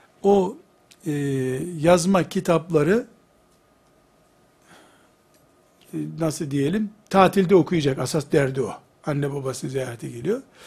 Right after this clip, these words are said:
Sandal veya gemi neyse alabora olmuş. Sahilde görenler işte yetişmeye çalışmışlar. Derken gemidekileri kurtarmışlar.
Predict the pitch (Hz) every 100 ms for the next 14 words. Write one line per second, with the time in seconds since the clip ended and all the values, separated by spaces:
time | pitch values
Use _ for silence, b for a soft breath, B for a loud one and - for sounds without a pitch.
0 | B B B B B B - 220 220 214
1 | 202 185 190 185 185 165 185 185 175 185
2 | 160 220 190 196 185 165 131 110 151 202
3 | - _ _ _ _ - - 190 180 190
4 | 175 190 190 - - _ _ 160 175 175
5 | 175 170 165 170 _ - - 160 165 160
6 | 160 - 165 160 151 143 123 - 131 -
7 | 175 - _ _ - 190 156 170 196 196
8 | B B B B B 185 202 190 190 185
9 | 180 175 202 170 180 151 135 - 214